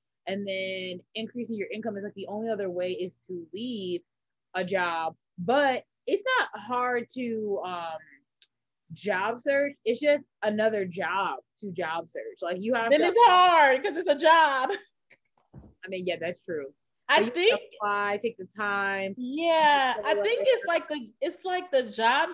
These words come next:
Speaker 2: search is not really hard 'cause you see all these jobs coming, but it's just, like, the fact of, like, applying for it and then hearing all these no's and te-,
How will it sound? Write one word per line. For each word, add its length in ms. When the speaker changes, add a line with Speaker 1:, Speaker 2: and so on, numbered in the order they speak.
Speaker 2:
search 320
is 180
not 720
really 440
hard 1080
'cause 200
you 120
see 280
all 140
these 180
jobs 360
coming, 440
but 140
it's 160
just, 240
like, 300
the 140
fact 280
of, 80
like, 240
applying 840
for 200
it 60
and 80
then 220
hearing 200
all 160
these 140
no's 320
and 160
te-, 120